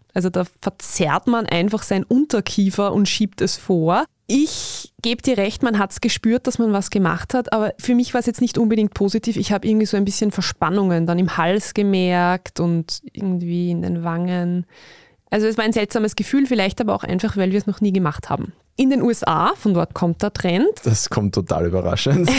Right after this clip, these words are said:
Speaker 1: <laughs> gibt's sogar Face-Gyms, wo man trainieren kann, wenn man einfach keinen anderen Aspekt seines Körpers mehr optimieren kann. Und manche Promis sollen ja schon behauptet haben, dass durch Gesichts-Yoga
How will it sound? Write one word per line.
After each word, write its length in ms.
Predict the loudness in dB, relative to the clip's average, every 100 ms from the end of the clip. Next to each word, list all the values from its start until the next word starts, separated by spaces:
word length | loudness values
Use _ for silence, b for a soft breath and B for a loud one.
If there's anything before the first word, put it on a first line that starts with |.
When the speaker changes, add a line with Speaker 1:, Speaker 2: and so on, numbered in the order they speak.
| 2 2
Speaker 1:
<laughs> 320 | 0 -2 0
gibt's 460 | 0 2 0 -2 -2
sogar 380 | 0 2 2 0
Face-Gyms, 1160 | -4 -4 0 0 -2 -8 -2 0 4 2 0 -2
wo 180 | 2 2
man 360 | 2 2 0 -2
trainieren 380 | -2 2 2 2
kann, 380 | 0 0 2 2
wenn 200 | 2 2
man 240 | 2 0 0
einfach 400 | -2 0 -2 -4
keinen 460 | -6 -2 2 0 0
anderen 380 | 0 2 0 -2
Aspekt 480 | -6 -4 -6 -4
seines 300 | -2 0 0
Körpers 400 | -2 -2 0 -2
mehr 160 | 0 0
optimieren 580 | -4 -4 0 2 2 0
kann. 260 | -2 -2 -2 -4
Und 320 | 0 0 0 -2
manche 460 | 0 2 0 -2
Promis 640 | -2 2 2 2 0 -2 0
sollen 260 | 2 2
ja 120 | 2 0
schon 220 | 0 0
behauptet 560 | 2 2 0 0 0
haben, 460 | 2 2 2 2 2
dass 400 | 2 0 -2 -2
durch 260 | 0 0 0
Gesichts-Yoga 1200 | -2 0 -4 -4 -4 2 4 2 2 0 0 -2